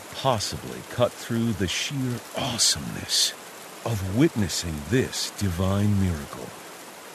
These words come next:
What a powerful display of God's might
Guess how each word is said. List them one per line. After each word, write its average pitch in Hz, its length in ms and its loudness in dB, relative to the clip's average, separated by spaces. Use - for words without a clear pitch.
What 147 400 -2
a 104 120 0
powerful 78 720 0
display 76 720 0
of 78 200 -6
God's 85 480 0
might 98 600 2